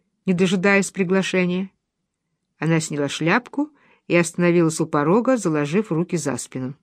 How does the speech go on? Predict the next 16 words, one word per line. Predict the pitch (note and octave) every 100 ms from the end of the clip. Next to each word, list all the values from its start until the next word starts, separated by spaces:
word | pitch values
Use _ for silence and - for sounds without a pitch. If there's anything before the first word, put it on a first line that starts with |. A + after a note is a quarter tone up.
| _ _ _ _ _ _ _ _ _ _ _ _ _ _ _ _ _ _
«Ваше | D#3+ E3+ A3+ A3+ A#3
лицо | A3 G#3+ - C#4
красноречиво | D#4+ D#4+ C#4+ C#4+ C#4 - D4 D4
говорит | C4 C4 C#4
о | B3
ваших | B3 C4 C4 -
чувствах», | - D#4+ - - - C3 - _ - - - -
продолжала | E3+ E3+ D#3+ D#3+ D3+
она, | D#3+ G3+
все | G3 F3+
еще | F3 -
глядя | D#3+ E3 D#3+
на | D#3+
Каролину | D#3 D#3+ D#3 G3+ G#3
испытующим | F3+ - D#3+ F3+ E3 E3+
взглядом, | E3 D#3 G3+ G3+ C#3+ C#3